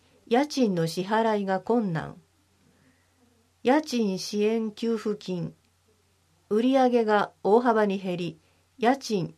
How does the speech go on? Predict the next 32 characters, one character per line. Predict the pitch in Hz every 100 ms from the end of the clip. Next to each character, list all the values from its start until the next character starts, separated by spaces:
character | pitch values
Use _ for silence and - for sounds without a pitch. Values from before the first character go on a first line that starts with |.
| -
地 | - 214
代 | 233 233
の | 220 214
負 | 208 208
担 | 262 269
軽 | 254 254 247
減 | 226 226 214
が | 208
必 | 202 - -
要 | 196 185 185
な | 175 165 165 _ _ _ -
中 | 247 269
小 | 269 269 262
企 | 254 247 214
業 | 185 156
や | 147 151 - -
個 | 208
人 | 214 269 285
事 | 247 240
業 | 233 277
主 | 220 180 -
に | 165 175 -
支 | - - 165
給 | 175 170
し | 156 151
ま | 147
す。 | 156 - _ _ _ _ _ _ _ _ _ _ _ _ _ _ -
法 | 269
人 | 269 262 254 240
は | 214 196 - _ _ _
月 | - 214 208 240
額 | 240 233 214 202